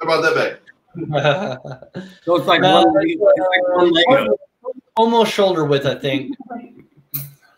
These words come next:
Speaker 2: Shorter than shoulder
Speaker 3: One
Speaker 2: width.
Speaker 3: block Lego.
Speaker 2: It's one brick.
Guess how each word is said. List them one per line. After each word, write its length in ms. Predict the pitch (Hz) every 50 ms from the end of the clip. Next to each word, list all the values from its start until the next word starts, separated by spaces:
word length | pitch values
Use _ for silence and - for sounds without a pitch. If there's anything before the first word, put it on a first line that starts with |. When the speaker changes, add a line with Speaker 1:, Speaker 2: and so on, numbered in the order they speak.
| _ _ _ _ _ _
Speaker 2:
Shorter 380 | - - 202 220 226 226 220
than 100 | 208 180 156
shoulder 280 | - 160 143 135 135 147
Speaker 3:
One 80 | 151
Speaker 2:
width. 140 | 156 151 143
Speaker 3:
block 380 | 127 123 131 131 135 131 131 131
Lego. 580 | 127 123 120 123 117 110 98 92 90 90 - - _ _ _ _ _ _ _ _ _ _ _ _ _ _ _ _ _ _ _ _ _ _ _ _
Speaker 2:
It's 180 | 175 160 - 175
one 260 | 175 190 202 202 185
brick. 440 | 156 165 170 147 - - - - _